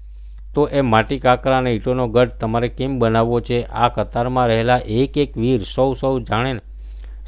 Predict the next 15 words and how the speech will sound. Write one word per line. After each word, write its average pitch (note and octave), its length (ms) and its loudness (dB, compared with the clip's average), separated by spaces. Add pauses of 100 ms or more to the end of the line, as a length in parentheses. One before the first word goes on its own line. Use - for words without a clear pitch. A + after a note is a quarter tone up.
સો C3 120 4
સો D3 220 4
જણને C3+ 300 2
પૂરો B2+ 320 2
પડે C3+ 420 4 (200)
તેમ A#2+ 220 0
છે. F2+ 240 -4
અમારી B2 420 0
લાશો A#2+ 480 2
ઉપર B2 200 -2
થઈને B2 380 0
કોઈને A#2+ 460 -2
રજવાડું A2+ 500 0
તો A#2+ 120 -2
શું, A#2+ 220 -4